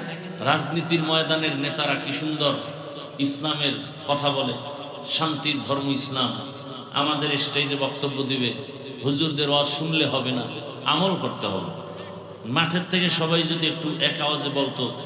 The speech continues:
"আপনার দাড়ি নেই কেন?" মাঠের পাবলিক তো আরো দুর্বল। মাঠের মানুষ যদি ওলামায়ে কেরামের সাথে হুঙ্কার দেয়, কোনো মাস্তানের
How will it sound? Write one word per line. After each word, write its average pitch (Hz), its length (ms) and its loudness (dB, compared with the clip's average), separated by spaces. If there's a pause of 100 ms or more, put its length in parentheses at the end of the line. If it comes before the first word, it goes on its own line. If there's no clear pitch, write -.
(120)
"আপনার 160 300 2
দাড়ি 151 240 4
নেই 160 160 4
কেন?" 120 180 0 (2250)
মাঠের 160 340 2 (280)
পাবলিক 160 420 2
তো 160 80 2
আরো 147 160 2
দুর্বল। - 1600 -6
মাঠের 170 360 4
মানুষ 160 360 4
যদি 185 260 2 (300)
ওলামায়ে 165 500 6
কেরামের 165 300 2
সাথে 160 300 0
হুঙ্কার 151 480 4
দেয়, 107 120 -2 (680)
কোনো 180 140 0
মাস্তানের 185 500 4